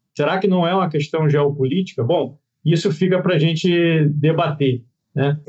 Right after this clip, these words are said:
Mas, é, de fato, o turismo tem um potencial cerca de, na, a ordem de tre-, trezentos bilhões, é, anuais, tá certo?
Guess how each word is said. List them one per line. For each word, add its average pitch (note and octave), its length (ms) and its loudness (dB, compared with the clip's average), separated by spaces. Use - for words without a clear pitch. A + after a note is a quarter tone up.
Mas, F#3+ 640 0
é, D3 880 2
de F3 140 -2
fato, D#3 420 0
o F#3+ 160 2
turismo E3+ 600 2
tem E3+ 140 0
um F#3 100 0
potencial D3+ 1000 0
cerca F3 480 -2
de, D#3 760 2
na, D#3 260 -2
a D#3 80 2
ordem F#3+ 240 2
de F#3+ 140 0
tre-, F#3+ 360 0
trezentos F#3 560 -2
bilhões, E3+ 960 0
é, C3+ 100 0
anuais, C#3+ 800 -2
tá - 80 -10
certo? C3+ 340 -2